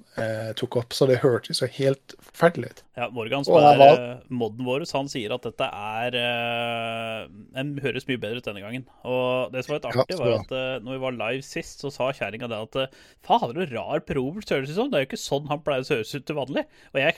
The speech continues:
Speaker 1: Nei, det hø-
Speaker 2: skjønte ikke hva hun mente, men hun sa, hun skjønte det med en gang.
Speaker 1: Ja, det, det, det hørtes jo ut som jeg satt inn på badet og pratet.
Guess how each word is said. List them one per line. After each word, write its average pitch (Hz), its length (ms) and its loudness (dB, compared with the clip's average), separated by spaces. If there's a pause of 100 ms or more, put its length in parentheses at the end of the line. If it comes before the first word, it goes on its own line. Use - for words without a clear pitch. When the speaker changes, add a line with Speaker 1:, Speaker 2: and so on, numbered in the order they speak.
(120)
Speaker 1:
Nei, 165 120 12
det 170 120 8
hø- 185 80 10
Speaker 2:
skjønte - 200 0
ikke 175 180 -6
hva 113 140 0 (120)
hun 160 240 -4
mente, 156 460 -4
men 208 120 -4
hun 160 180 -6
sa, 110 240 -10 (300)
hun 185 180 -2
skjønte - 340 -4
det 120 40 -8
med 113 120 -8
en 110 60 -12
gang. 247 180 -8 (760)
Speaker 1:
Ja, 160 100 12
det, 165 160 8
det, 160 140 4
det 147 140 2
hørtes 139 440 2
jo 143 120 6
ut 120 100 0
som 135 100 2
jeg 135 160 2
satt - 380 -4
inn 113 240 -2
på 123 160 4 (120)
badet 127 500 4 (500)
og 139 100 4
pratet. 139 360 4